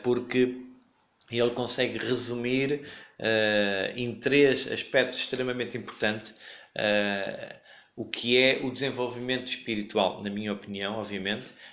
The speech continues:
eh, como chamar das estrelas, é também esta vertente, esta abordagem, esta, ehm, inspiração que eu procuro transmitir.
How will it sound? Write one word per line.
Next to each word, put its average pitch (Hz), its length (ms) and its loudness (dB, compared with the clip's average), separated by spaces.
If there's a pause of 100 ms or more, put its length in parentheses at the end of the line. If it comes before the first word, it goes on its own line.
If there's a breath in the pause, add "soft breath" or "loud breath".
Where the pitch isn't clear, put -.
(120)
eh, 104 360 4
como 117 180 -6
chamar 117 340 2
das 107 180 -4
estrelas, 113 540 2 (300 loud breath)
é 127 140 6
também 127 580 0 (260)
esta 131 600 2
vertente, 110 840 -2
esta 120 300 4
abordagem, 110 720 2 (300 loud breath)
esta, 113 540 0 (260 loud breath)
ehm, 101 840 0 (460)
inspiração 120 1160 -2 (320 loud breath)
que 113 100 -4
eu 110 40 2 (200)
procuro 113 460 0
transmitir. 104 840 -4